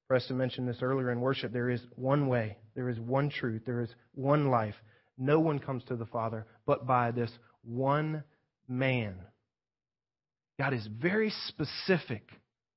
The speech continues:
when it comes to who he is and how we approach him.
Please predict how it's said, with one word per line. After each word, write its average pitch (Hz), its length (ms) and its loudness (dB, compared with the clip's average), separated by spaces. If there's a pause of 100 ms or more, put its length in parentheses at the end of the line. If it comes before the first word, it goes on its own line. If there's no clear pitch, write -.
(720)
when 147 120 4
it 127 80 -2
comes 156 200 0
to 117 100 0
who 190 180 2
he 226 160 6
is 143 320 6 (340)
and 139 120 -4
how 160 140 6
we 160 120 6
approach 143 380 2
him. 98 160 -8